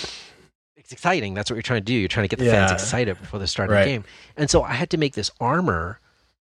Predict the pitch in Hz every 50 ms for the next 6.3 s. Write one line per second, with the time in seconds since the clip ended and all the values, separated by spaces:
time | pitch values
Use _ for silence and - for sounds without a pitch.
0 | _ _ _ 113 107 107 101 95 90 104 104 101 95 92 - - - _ _ _
1 | _ _ _ _ _ - - _ 113 131 - _ _ 123 110 101 85 110 - -
2 | - 131 - 117 110 101 92 101 98 92 85 85 107 110 135 151 160 139 98 82
3 | 80 87 90 - - 107 101 104 95 123 110 117 104 101 95 - 101 101 92 -
4 | 98 95 - - - 151 156 160 147 - 127 117 113 127 - 120 - - - -
5 | 98 95 95 92 _ - - 95 95 92 - - - - - 98 95 95 92 90
6 | 104 101 98 95 98 95